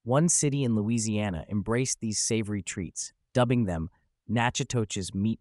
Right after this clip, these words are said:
pies. They are served in restaurants or even at convenience stores right off the I forty-nine exit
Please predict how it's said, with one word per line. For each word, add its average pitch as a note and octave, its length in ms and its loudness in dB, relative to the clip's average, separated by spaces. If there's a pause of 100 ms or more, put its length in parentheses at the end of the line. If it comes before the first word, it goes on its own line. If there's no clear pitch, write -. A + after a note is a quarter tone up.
pies. - 540 -12 (800)
They C#3+ 100 6
are C#3 80 4
served F3 340 2
in D#3 140 2
restaurants A2+ 640 -4
or A2+ 100 -4
even D#3+ 240 0
at E3 140 0
convenience C3+ 560 0
stores E2 380 -8
right C3 180 2
off C3 180 0
the B2+ 140 -2
I A#2 100 2
forty-nine A2 560 -2
exit G2 380 -6